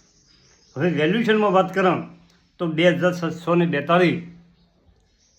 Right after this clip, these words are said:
કરોડનું માર્કેટ કેપ છે, અડતાળીસ પોઇન્ટ નેવ્યાસી.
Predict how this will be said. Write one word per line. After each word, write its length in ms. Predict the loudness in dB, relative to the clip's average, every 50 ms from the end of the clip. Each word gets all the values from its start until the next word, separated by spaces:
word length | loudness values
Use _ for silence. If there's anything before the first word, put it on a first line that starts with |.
| _ -20 -20 _ _
કરોડનું 320 | -6 -4 -2 -2 0 0 0
માર્કેટ 360 | 0 -2 -4 -4 -8 -8 -4
કેપ 160 | -4 -6 -4
છે, 300 | -4 -6 -8 -8 -8 -12 -16 -20 -20 _ _ _ _ _ _ _ _ _ _ _ -10
અડતાળીસ 520 | -10 -8 -2 2 4 4 4 4 0 0
પોઇન્ટ 260 | 2 2 2 2 2
નેવ્યાસી. 600 | 2 4 4 4 4 4 2 0 -2 -8 -14 -20